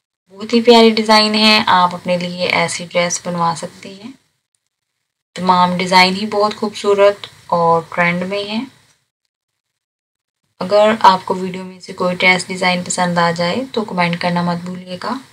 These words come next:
अगर आपको और भी ड्रेस आइडियाज़ चाहिए तो आप मेरे चैनल को विजिट भी कर सकते हैं। उम्मीद करती हूँ आपको आज की वीडियो बहुत अच्छी लगी होगी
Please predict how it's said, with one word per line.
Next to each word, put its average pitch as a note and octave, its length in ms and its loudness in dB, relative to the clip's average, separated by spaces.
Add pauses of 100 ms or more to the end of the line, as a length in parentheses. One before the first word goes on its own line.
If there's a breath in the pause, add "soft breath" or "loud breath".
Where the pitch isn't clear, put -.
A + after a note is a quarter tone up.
(1200)
अगर F3+ 200 -4
आपको F#3 320 0
और F3+ 240 -6
भी G3 100 -6
ड्रेस G3+ 340 4
आइडियाज़ G#3 480 4
चाहिए G3+ 360 0
तो A3 80 0
आप F#3+ 160 6
मेरे F3+ 240 -2
चैनल F3 300 -2
को F3 100 -6
विजिट E3+ 280 -10
भी G3+ 140 -20
कर G#3 180 -2
सकते A3 300 -10
हैं। A3 180 -6
उम्मीद - 1400 -6
करती A#3 260 6
हूँ A#3+ 160 8
आपको G3 280 6
आज F#3+ 200 4
की G3+ 120 -2
वीडियो G3 200 -2
बहुत F#3+ 220 0
अच्छी F3 240 -2
लगी F3+ 260 -4
होगी G3+ 340 -4